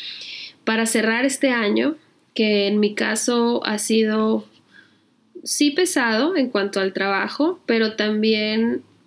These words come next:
muy enriquecedor y que me ha dejado claro que utilizar mi voz por este medio y por todos los medios que los he estado utilizando, podcast, pero también videos y lo que escribo en redes sociales,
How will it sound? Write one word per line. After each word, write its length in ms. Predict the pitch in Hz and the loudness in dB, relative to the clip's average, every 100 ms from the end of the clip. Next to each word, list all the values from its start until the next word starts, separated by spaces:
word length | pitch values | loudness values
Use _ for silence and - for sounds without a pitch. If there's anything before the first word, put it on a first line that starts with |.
| - | -2
muy 360 | 233 254 294 | 2 4 4
enriquecedor 920 | 294 269 240 208 208 190 185 190 240 - | 4 2 0 -2 -2 0 2 0 -2 -4
y 180 | 220 | -4
que 160 | 208 214 | -2 -2
me 220 | 208 208 | 0 0
ha 60 | 208 | 0
dejado 500 | 233 233 226 220 226 | -2 -2 0 0 0
claro 640 | 226 214 202 214 247 349 - | 0 0 0 0 -2 -6 -10
que 200 | - 208 | -2 0
utilizar 600 | 208 202 202 202 214 202 | 0 0 0 0 0 0
mi 160 | 220 226 | 2 4
voz 380 | 208 196 214 | 4 2 0
por 180 | - 226 | 0 -2
este 220 | 214 - | 0 0
medio 400 | 226 208 196 214 | 2 2 2 2
y 20 | 220 | 0
por 260 | - 208 | -2 -4
todos 200 | 233 262 | 0 2
los 160 | 302 247 | 4 4
medios 340 | 226 220 226 | 2 2 0
que 80 | - | 0
los 180 | 214 220 | 0 0
he 60 | |
estado 500 | 196 - 214 214 214 214 - - - | -4 -2 -2 0 -2 -6 -14 -16 -4
utilizando, 880 | 233 226 220 202 202 190 190 208 208 | -2 2 2 2 0 -2 0 -2 -2
podcast, 840 | - 208 208 - 208 208 214 - - - - - | 0 0 0 -2 -2 -2 -4 -8 -18 -16 -16 -8
pero 220 | - 208 | 0 0
también 400 | 208 202 202 202 | 0 0 2 2
videos 680 | 208 208 202 202 - 214 220 | 2 2 2 0 0 0 0
y 180 | 220 208 | 2 2
lo 180 | 202 202 | 0 -2
que 80 | 190 | -4
escribo 460 | - 220 220 214 | -4 -2 2 2
en 100 | 208 | 0
redes 300 | 202 196 208 | 0 -2 -2
sociales, 680 | 208 190 208 202 101 107 - | -4 -2 -2 -2 -2 -2 -6